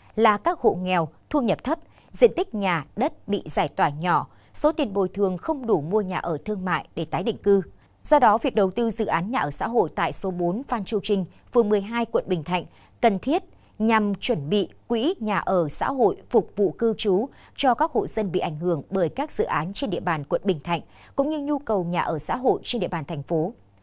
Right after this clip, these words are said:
Được biết, công trình được xây dựng trong giai đoạn hai nghìn không trăm hai mươi ba đến hai nghìn không trăm hai mươi bảy trên diện tích đất khoảng mười hai nghìn một trăm mét vuông, quy mô tám trăm năm mươi đến chín trăm căn hộ với vốn đầu tư khoảng chín trăm chín mươi bảy phẩy bốn tỷ đồng.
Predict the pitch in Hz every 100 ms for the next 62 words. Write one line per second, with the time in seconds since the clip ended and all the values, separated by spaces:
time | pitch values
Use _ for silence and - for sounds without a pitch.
0 | _ _ _ - 262 240 - 277 254 -
1 | 202 180 - 233 226 214 143 233 208 202
2 | 190 165 170 190 175 147 190 220 175 196
3 | 185 190 190 185 - - 190 196 233 277
4 | 208 165 196 - 196 196 185 170 160 127
5 | - - - 320 277 233 302 294 330 -
6 | - 214 143 160 170 202 180 170 151 151
7 | - 185 269 - 202 190 - - - -
8 | 294 269 269 214 196 262 226 226 208 220
9 | 214 185 170 202 - 196 233 262 214 185
10 | 190 180 - - - 180 208 202 285 -
11 | 208 190 262 196 151 214 202 - 196 143
12 | - 202 190 233 226 202 - 202 233 208
13 | 139 - 160 - 220 185 156 160